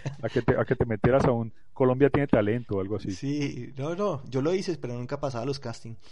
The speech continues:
Speaker 1: No, no,
Speaker 2: <laughs>
Speaker 1: lo siento mucho, lo siento mucho, debe ser
Speaker 2: Ve.
Speaker 1: muy doloroso para vos.
Speaker 2: No, pero claro, pero mira que, mira que a mí me gustaba,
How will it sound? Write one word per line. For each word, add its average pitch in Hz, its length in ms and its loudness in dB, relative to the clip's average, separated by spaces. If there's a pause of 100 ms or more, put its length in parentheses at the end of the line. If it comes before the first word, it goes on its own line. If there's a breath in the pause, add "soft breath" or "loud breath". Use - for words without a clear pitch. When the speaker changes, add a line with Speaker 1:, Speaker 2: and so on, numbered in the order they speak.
(440 loud breath)
Speaker 1:
No, 139 480 12
no, - 200 8 (100)
Speaker 2:
<laughs> - 1080 2
Speaker 1:
lo 120 100 2
siento 117 340 4
mucho, 120 340 0
lo 113 60 0
siento 113 240 -2
mucho, 113 240 -2
debe 113 120 2
ser 147 100 4
Speaker 2:
Ve. 135 80 6
Speaker 1:
muy 180 100 8
doloroso 117 460 4
para 110 180 0
vos. 107 280 -2
Speaker 2:
No, 165 240 4
pero 117 200 2
claro, 113 480 -2
pero 139 200 4
mira 139 280 4
que, 185 480 2 (320)
mira 135 360 0
que 139 1400 -2 (380)
a 131 100 -4
mí 131 60 0
me 170 120 0
gustaba, 139 440 -2